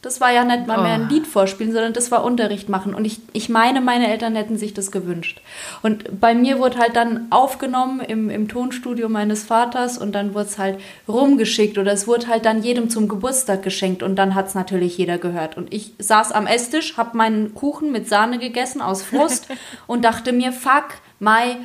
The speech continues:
Speaker 1: life, kann mich hier bitte jemand rausholen?“ Und deswegen mag ich's immer noch nicht. Und ich, Gott, ich könnt, Sebastian, ein Freund von uns beiden,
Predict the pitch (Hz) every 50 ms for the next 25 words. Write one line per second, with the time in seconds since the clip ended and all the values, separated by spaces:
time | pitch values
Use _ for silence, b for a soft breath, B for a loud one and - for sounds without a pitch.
0 | - - 214 208 220 226 226 220 208 220 - 247 240 247 240 - 247 - 254 285
1 | 277 285 269 254 240 240 233 214 196 214 240 240 240 233 208 214 214 214 214 -
2 | 240 240 240 226 214 226 226 226 214 - - - - 277 269 247 220 208 190 196
3 | 202 190 208 233 240 - - 214 - - 220 - - B B B B B B B
4 | B _ - 190 196 190 - - - - - 233 220 226 240 - B B B B
5 | B B B B B B - - - 240 240 240 240 - - - 220 220 247 285
6 | 277 - - - 220 208 208 - - 226 247 269 254 262 214 196 196 202 - -
7 | 320 185 185 196 220 240 277 - -